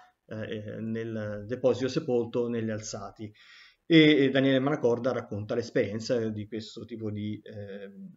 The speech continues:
di pratica nel, nel, nel cantiere urbano della Ghitta Balbi a Roma. E poi c'è un altro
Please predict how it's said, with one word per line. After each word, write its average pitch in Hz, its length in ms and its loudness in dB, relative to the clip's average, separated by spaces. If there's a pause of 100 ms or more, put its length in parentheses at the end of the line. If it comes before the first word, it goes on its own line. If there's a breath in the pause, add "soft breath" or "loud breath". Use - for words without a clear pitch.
(340)
di 127 220 -2
pratica 127 640 -2
nel, 107 500 -4
nel, 107 180 -6
nel 104 680 -10
cantiere 113 1000 -4 (120)
urbano 110 640 -4
della 107 280 -6
Ghitta 113 260 -10
Balbi 104 480 -10
a - 220 -16
Roma. 90 140 -20 (920 loud breath)
E 156 140 0
poi 208 180 8
c'è 151 200 8
un 143 160 6
altro 135 760 6